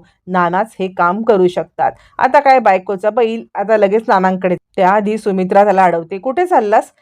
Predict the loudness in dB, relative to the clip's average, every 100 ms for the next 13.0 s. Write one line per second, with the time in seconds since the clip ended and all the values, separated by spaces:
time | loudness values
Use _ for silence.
0 | _ -2 2 2 0 -2 -4 -2 0 -2
1 | 0 0 2 2 2 2 2 0 0 0
2 | 0 0 0 0 0 2 0 0 -10 _
3 | _ -2 2 2 2 2 0 2 0 0
4 | -4 -8 -14 -14 -6 -4 -4 0 0 0
5 | -2 -2 0 4 4 4 0 0 2 2
6 | 2 2 0 0 -6 _ _ 0 0 2
7 | 0 2 2 2 -4 -10 -6 0 4 4
8 | 4 2 2 -2 _ -8 -8 -10 -8 -8
9 | -2 0 0 -2 -4 -2 -2 -4 -2 -2
10 | -4 -6 -6 -4 -2 0 0 2 0 2
11 | 0 0 0 2 2 2 2 -2 -2 -6
12 | -2 -4 2 2 4 2 2 0 0